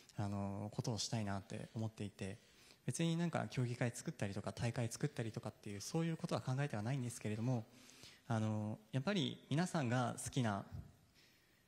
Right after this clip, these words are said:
皆さんが応援したくなるような羽生結弦って、やっぱり、なんか挑戦し続ける姿であったりとか、あの独特な緊張感があったりとか、そういった中での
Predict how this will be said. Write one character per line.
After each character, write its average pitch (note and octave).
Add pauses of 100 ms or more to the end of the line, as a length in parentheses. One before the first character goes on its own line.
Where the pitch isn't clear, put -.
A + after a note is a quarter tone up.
(320)
皆 C3+
さ C3
ん G#2+
が A2
応 B2+
援 D3+
し -
た F3
く D#3+
な F3
る D#3
よ A#2+
う G#2
な G#2
羽 -
生 A2+
結 A2+
弦 A#2
っ -
て、 A2+
や A2+
っ -
ぱ D#3+
り、 A#2 (1120)
な A#2+
ん A2
か G#2
挑 B2
戦 A#2+
し -
続 B2+
け C#3+
る A#2
姿 A2+
で G#2
あ G#2
っ G#2
た A2
り G2
と -
か、 G2 (240)
あ B2+
の D3
独 C#3
特 D3
な C#3
緊 C#3
張 C3
感 G#2
が G2
あ G2+
っ -
た G#2
り F#2+
と -
か、 G2+
そ -
う -
い C#3
っ -
た D3+
中 D#3+
で E3
の C#3+